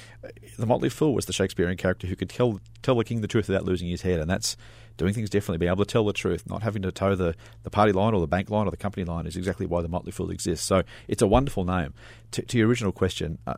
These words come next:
the, the regular conversation I have m-, almost weekly goes like this. I, I ring a company's reception and they say, uh, you know, <laughs> "Wh-, wh-, who, who, who do you come from?" I say, "I'm Scott Phillips, I'm from the Motley Fool."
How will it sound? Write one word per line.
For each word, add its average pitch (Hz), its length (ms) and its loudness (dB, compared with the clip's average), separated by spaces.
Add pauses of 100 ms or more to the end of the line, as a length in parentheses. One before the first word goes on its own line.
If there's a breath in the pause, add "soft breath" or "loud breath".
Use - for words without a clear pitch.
the, - 180 -6
the 104 100 2
regular 117 240 6
conversation 92 420 -2
I 82 60 -2
have 90 140 0
m-, 90 160 -4
almost 101 220 0
weekly 95 280 0
goes 87 220 -2
like 85 160 -2
this. 82 200 -4 (460 loud breath)
I, - 100 -2
I 95 80 4
ring 101 160 6
a 87 60 0
company's 87 520 -4
reception 87 440 -4
and 82 80 -6
they 85 80 -8
say, 87 380 -6
uh, 85 260 -6
you - 80 -8
know, - 100 -2
<laughs> - 400 -6
"Wh-, 127 240 6
wh-, 143 240 6
who, 147 220 10
who, 147 120 10
who 113 200 10
do 104 40 8
you 104 60 6
come - 160 6
from?" 98 180 4
I 78 100 0
say, 85 180 -4
"I'm 80 120 -6
Scott - 220 -2
Phillips, 101 220 2
I'm 90 80 -4
from 92 120 -2
the 87 60 -2
Motley 87 220 -4
Fool." 165 320 0